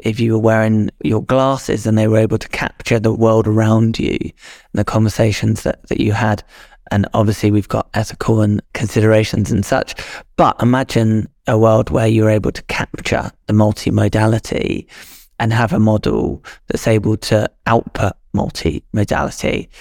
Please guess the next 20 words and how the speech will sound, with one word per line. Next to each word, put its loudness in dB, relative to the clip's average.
It -2
will 2
come, 2
and 0
I 0
don't 0
think -2
it'll 0
be 0
as 0
far 2
away 2
as, -2
as -4
you 2
imagine. -2
So 2
generative 0
A 0
I, 0